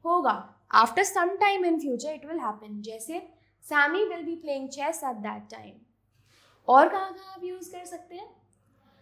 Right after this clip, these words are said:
To repeat, repeating the line। To represent an action that will be going on at some point in the future। Why will you not be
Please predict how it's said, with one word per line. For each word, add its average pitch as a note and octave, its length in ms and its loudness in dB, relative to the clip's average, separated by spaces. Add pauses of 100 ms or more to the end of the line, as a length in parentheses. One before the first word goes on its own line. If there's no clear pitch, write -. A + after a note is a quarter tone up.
(180)
To D#4 120 2
repeat, E4+ 520 -4 (1500)
repeating A#3 480 -8
the A3 100 -8
line। G3+ 180 -12 (2500)
To F4+ 120 4 (300)
represent E4 600 -6
an G#4 140 -4
action F4 360 -6
that C4+ 240 -2
will D4 160 -10
be F#4 140 -6
going C#4+ 260 -10 (440)
on A#3+ 440 -2
at - 160 -14
some E4+ 400 -6
point C4 280 -8
in B3+ 120 -18
the C4 80 -18
future। - 440 -20 (600)
Why B3 280 8 (200)
will D#4 180 -4
you D#4 60 -10
not E4+ 300 -4
be G4+ 80 -6